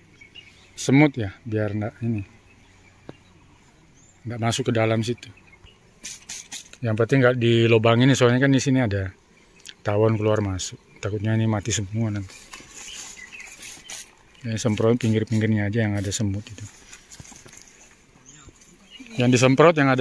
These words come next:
semutnya aja, kalau nggak ada yang nggak usah katanya. Aku barusan tanyain tuh. Ya, tadi di bawah sana tuh ada sarang burung tuh, teman-teman.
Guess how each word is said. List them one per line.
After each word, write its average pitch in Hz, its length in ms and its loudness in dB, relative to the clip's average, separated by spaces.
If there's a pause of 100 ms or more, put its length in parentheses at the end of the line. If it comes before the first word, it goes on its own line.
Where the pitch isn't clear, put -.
semutnya 135 400 4
aja, 147 160 4
kalau 120 240 0
nggak 113 160 0
ada 127 80 2
yang 135 160 4
nggak 110 160 -2
usah 131 400 0
katanya. 117 400 -2 (1300)
Aku - 80 -14
barusan 117 400 -4
tanyain 110 400 -6
tuh. 104 160 -14 (1700)
Ya, 113 80 -2
tadi 135 240 2
di 143 120 2
bawah 127 200 6
sana 131 320 2
tuh 175 160 2
ada 131 240 4
sarang 127 400 2
burung 143 320 -2
tuh, 165 80 -4
teman-teman. 143 400 2